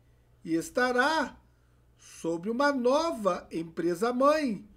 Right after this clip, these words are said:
junto com o Instagram, WhatsApp e Oculus.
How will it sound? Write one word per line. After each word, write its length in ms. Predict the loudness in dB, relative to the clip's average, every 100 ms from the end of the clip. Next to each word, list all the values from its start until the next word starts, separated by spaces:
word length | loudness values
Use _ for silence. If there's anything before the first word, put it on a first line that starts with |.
| -20 -20 -20 -20 -20
junto 760 | -8 -2 -2 -4 -4 -4 -4 -8 _ _ -6
com 200 | -2 -2
o 60 |
Instagram, 840 | -4 -2 -2 0 6 6 6 -2 -6 -14 _ _ _ -6
WhatsApp 1040 | -4 -4 -6 -2 0 2 0 -2 -6 -8 -14 _ _ _ -6
e 140 | 4
Oculus. 840 | 4 4 0 -6 -6 -8 -16 -20